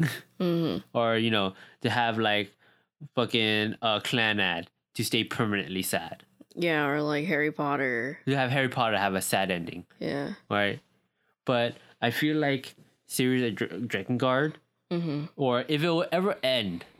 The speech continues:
Speaker 2: right? Berserk, if that had a bad ending for its end game, I think that's fine.
Speaker 1: Yeah.
Speaker 2: Right? I think that that's completely appropriate for the series.
Speaker 1: And I don't think many people would be surprised
Speaker 2: Yeah.
Speaker 1: either,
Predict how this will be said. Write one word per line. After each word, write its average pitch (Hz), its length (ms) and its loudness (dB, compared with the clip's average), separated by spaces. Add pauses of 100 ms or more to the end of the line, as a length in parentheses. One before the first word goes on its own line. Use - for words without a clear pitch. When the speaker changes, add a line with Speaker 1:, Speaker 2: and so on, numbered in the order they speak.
(180)
Speaker 2:
right? 110 260 2 (260)
Berserk, 127 560 0 (840)
if 127 160 2
that 151 220 2
had 143 360 2
a 131 80 2
bad 107 340 2
ending 135 540 -2 (280)
for 117 220 2
its 107 160 -2
end 107 240 -2
game, 160 320 0 (920)
I 131 80 4
think 143 280 0
that's 120 280 0
fine. - 340 -2 (420)
Speaker 1:
Yeah. 165 220 0 (320)
Speaker 2:
Right? 107 320 0 (600)
I 127 100 2
think 147 200 0
that 143 200 0 (120)
that's 131 260 0
completely 127 400 0
appropriate 113 480 0
for 101 160 0
the 92 60 -2
series. - 520 -8
Speaker 1:
And 196 140 0
I 208 80 2
don't 226 180 0
think 202 240 0 (480)
many 170 240 2
people 151 300 0
would 151 140 0
be 143 160 0
surprised 127 920 0
Speaker 2:
Yeah. 123 220 2
Speaker 1:
either, 127 300 -2